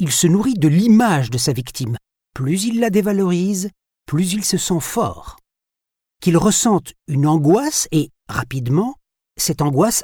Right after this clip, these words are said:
habite l'autre. Par des mécanismes que nous allons étudier, il fait porter aux autres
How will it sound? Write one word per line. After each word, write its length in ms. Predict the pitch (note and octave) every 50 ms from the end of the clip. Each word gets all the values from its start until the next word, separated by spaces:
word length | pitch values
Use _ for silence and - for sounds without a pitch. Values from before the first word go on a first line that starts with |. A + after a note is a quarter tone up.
| -
habite 440 | - C#3 B2+ E3 A3 - - - -
l'autre. 580 | C3 B2+ C#3 F#3 D#3 G#2 - - - G#2 - - _ _ _ _ _ _ _ _ _ _ _ _ _ _ _ _ _ _ _ _ _ _ _
Par 140 | - F3+ E3+
des 100 | F3 G3+
mécanismes 580 | G3+ G#3+ - A3 G#3+ A#3+ B3 - - C#3+ C#3 -
que 100 | - C#3
nous 200 | C#3 C3 B2 C#3
allons 200 | B2+ B2 A#2+ A#2
étudier, 540 | A#2+ B2 A#2+ D3 D3+ D3+ F3 A#3+ C#4 C#4 - - - - - - - _ _ _ _ _ _ -
il 140 | F#3 E3
fait 160 | - - F#3 -
porter 480 | - - B3+ - - - - A3+ G#3
aux 240 | D#3+ D3+ D3+ C3+ D3+
autres 480 | F3 G3+ C4 C4+ - - - C#4+ D4